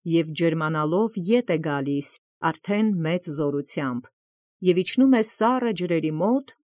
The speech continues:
ու սուզվելով դուրս է գալիս, ու թափ է տալիս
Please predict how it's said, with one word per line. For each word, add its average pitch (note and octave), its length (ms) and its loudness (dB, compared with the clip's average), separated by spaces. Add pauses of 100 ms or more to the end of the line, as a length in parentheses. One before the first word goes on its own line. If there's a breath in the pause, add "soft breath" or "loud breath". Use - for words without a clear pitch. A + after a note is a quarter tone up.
(180)
ու F#3 120 0
սուզվելով E3 680 -2
դուրս F#3+ 320 -2
է A3+ 140 0
գալիս, G#3+ 540 0 (320)
ու C4 120 0
թափ G#3 300 -2
է D#3 160 -4
տալիս C#3+ 460 -4